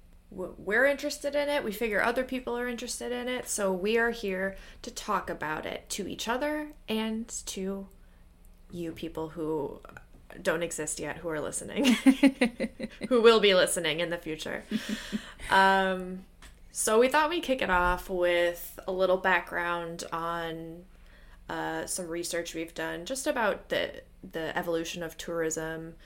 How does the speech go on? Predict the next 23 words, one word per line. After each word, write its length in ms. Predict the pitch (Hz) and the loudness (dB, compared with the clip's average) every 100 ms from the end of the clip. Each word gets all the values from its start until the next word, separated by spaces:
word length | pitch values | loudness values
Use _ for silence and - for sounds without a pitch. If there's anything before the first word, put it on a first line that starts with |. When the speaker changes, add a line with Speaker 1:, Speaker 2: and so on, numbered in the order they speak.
| - - - - | -20 -20 -20 -10
Speaker 1:
uh, 260 | 165 160 160 | -4 -4 -4
'cause 180 | - 220 | -4 -2
it 80 | |
really 200 | 262 381 | 0 0
sets 280 | 294 185 175 | 0 0 -2
the 100 | - | -4
stage 680 | 165 - 165 147 147 - - | -4 0 0 0 -4 -8 -8
in 80 | - | -6
an 140 | 165 160 | -4 -6
important 440 | 156 175 113 85 | -4 -2 -2 -2
way 180 | 151 151 | -4 -4
for 160 | 156 156 | -6 -8
the 140 | - | -8
conversations 640 | - 156 156 160 156 156 156 | -8 -8 -8 -6 -6 -6 -8
that 120 | 165 | -8
we 120 | 165 | -6
wanna 240 | 156 147 | -6 -6
have 400 | 156 160 160 165 - | -8 -6 -6 -8 -8
about 460 | 160 156 151 - | -8 -4 -4 -4
sustainable 640 | - 208 208 202 208 208 208 | -4 -6 -4 -6 -4 -4 -4
and 100 | 208 | -6
responsible 560 | 196 - 196 190 190 | -6 -6 -6 -6 -8
tourism. 640 | 185 196 196 196 202 202 | -8 -6 -4 -4 -4 -4